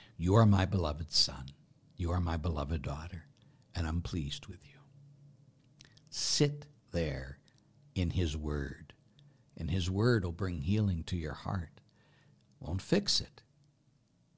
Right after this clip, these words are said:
It'll heal it. In prayer is where we get healed. And the deepest need in all of our hearts is to be loved. And it's in prayer, if you truly have authentic prayer, where that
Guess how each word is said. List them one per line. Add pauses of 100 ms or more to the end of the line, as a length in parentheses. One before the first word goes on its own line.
(340)
It'll
heal
it. (2000)
In
prayer
is
where
we
get
healed. (920)
And
the
deepest
need
in
all
of
our
hearts
is
to
be
loved.
And
it's
in
prayer,
if
you
truly
have
authentic
prayer, (840)
where
that